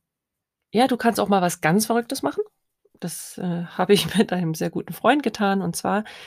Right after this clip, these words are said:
haben wir Mannheimer Bahnhof spontan getanzt. Wir haben Musik angemacht und dazu einen Walzer getanzt.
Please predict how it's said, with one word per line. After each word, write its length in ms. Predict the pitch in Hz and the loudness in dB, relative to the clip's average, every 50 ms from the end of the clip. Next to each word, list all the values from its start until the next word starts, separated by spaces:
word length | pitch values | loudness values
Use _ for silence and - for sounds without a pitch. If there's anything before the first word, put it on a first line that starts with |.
| - - - - _ _ _ | -20 -20 -20 -20 _ _ _
haben 200 | - - 180 180 185 | -2 0 2 2 4
wir 100 | 196 180 | 2 4
Mannheimer 440 | 170 165 175 208 247 233 214 185 | 4 4 4 4 4 4 4 4
Bahnhof 460 | 151 156 151 160 180 190 226 285 311 - | 2 0 0 2 2 2 0 -2 -2 -6
spontan 560 | - - - 190 190 180 - 156 151 160 185 | -8 -4 -2 -2 -2 -2 -4 -6 -6 -4 -4
getanzt. 600 | 226 233 - - 160 151 156 - - - - - _ _ _ _ _ - - - _ _ _ _ | -4 -6 -6 -6 -6 -6 -6 -6 -10 -14 -16 -20 _ _ _ _ _ -20 -20 -20 _ _ _ _
Wir 140 | 170 170 160 | -8 -6 -4
haben 320 | 160 160 160 160 160 - - | -2 0 0 0 0 -2 -2
Musik 260 | 170 160 190 254 - | -4 -2 -2 -2 -2
angemacht 520 | - 269 262 262 262 262 285 320 311 - | -2 -2 -2 -2 -2 -2 -2 -4 -4 -4
und 80 | 254 233 | -2 -2
dazu 320 | 226 220 - - 208 208 | -2 -2 -2 0 0 0
einen 200 | - 247 269 262 | 0 0 0 0
Walzer 280 | 277 294 302 - 233 202 | 0 0 0 0 -2 -2
getanzt. 460 | 175 175 165 160 160 156 - - _ | -2 -4 -6 -8 -8 -10 -10 -14 _